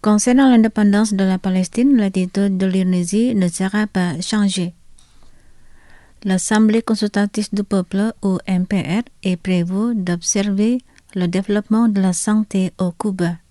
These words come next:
L'Indonésie et l'Italie établissent une coopération usinage. Chers amis, nous présentons maintenant le journal complet. L'Indonésie a un rôle très important dans la résolution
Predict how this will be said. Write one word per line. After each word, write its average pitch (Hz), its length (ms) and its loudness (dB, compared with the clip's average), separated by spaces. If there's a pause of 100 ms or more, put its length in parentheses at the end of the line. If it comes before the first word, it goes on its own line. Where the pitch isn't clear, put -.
(920)
L'Indonésie 196 640 4
et 180 120 0
l'Italie 180 480 0
établissent 190 580 -2
une 170 220 -2
coopération 196 840 -2 (280)
usinage. 190 800 0 (960)
Chers 190 260 -2
amis, 190 220 2
nous 233 140 2
présentons 180 420 -2
maintenant 196 500 0
le 202 140 0
journal 185 500 0
complet. 190 400 0 (1120)
L'Indonésie 240 720 2
a 220 80 0
un 196 160 0
rôle 208 280 0
très 233 260 0
important 202 540 0
dans 202 140 0
la 185 80 2
résolution 196 1000 0